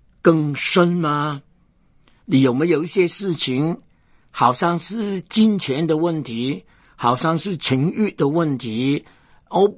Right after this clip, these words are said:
我不能够讲得太多了，因为可能你的问题呢，我没有法子把它都讲出来。但是耶稣说：“你爱我比这些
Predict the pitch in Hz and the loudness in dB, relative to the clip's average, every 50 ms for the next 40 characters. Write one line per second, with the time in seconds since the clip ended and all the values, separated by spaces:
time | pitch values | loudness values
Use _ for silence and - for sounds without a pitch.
0 | - _ - 170 175 170 180 220 214 220 220 214 208 - 160 127 131 147 165 - | -10 _ 0 0 0 4 4 2 2 2 0 -2 -2 -2 -4 -6 -6 -6 -6 -4
1 | - 170 165 - 170 165 165 156 151 - 202 208 214 208 196 - - 143 135 131 | -2 -2 0 0 0 0 0 0 0 -2 -2 -2 -2 -2 -4 -2 -2 -2 -2 -2
2 | 160 196 196 165 143 135 139 175 196 175 - 151 143 135 131 - - 262 208 196 | -2 -4 -2 -2 0 0 0 0 -2 -2 0 0 0 0 -2 -6 0 2 2 2
3 | 165 127 120 127 131 147 160 165 151 - - - - - _ _ _ - 131 127 | 2 -2 -6 -6 -4 -2 -2 -4 -4 -6 -10 -20 -20 -20 _ _ _ 0 2 2
4 | 127 123 147 214 220 156 - - 175 180 - 180 143 98 101 110 117 - 151 156 | 4 4 4 2 2 0 0 -2 -6 -6 -6 -8 -10 -8 -8 -8 -4 -2 -4 0
5 | - 160 147 139 139 98 92 92 - 131 117 - 107 107 143 - _ _ _ _ | 0 0 0 0 -4 -6 -6 -8 -6 -6 -4 -4 -6 -8 -10 -14 _ _ _ _
6 | _ _ _ - - _ _ _ _ - - 214 208 175 233 240 196 208 196 190 | _ _ _ -20 -20 _ _ _ _ -4 0 0 0 2 0 2 4 4 4 2
7 | 240 226 175 185 190 185 180 - _ _ _ _ - 131 123 135 - - - - | 0 -6 -6 -2 -2 -4 -4 -6 _ _ _ _ -2 0 0 0 2 0 2 2
8 | 214 202 185 180 170 151 143 135 123 117 104 98 101 107 113 120 135 147 - - | 2 2 2 0 0 -2 -4 -6 -4 -2 -2 0 0 0 0 2 0 0 -2 -4
9 | _ _ _ _ _ 120 107 95 95 95 95 - - - 185 175 160 147 139 135 | _ _ _ _ _ -4 -2 -2 -4 -6 -10 -12 2 4 4 4 4 2 -2 -4
10 | 127 117 - - - - 151 147 151 147 143 143 - | -6 -10 -12 -10 -2 2 2 2 2 0 -2 -6 -10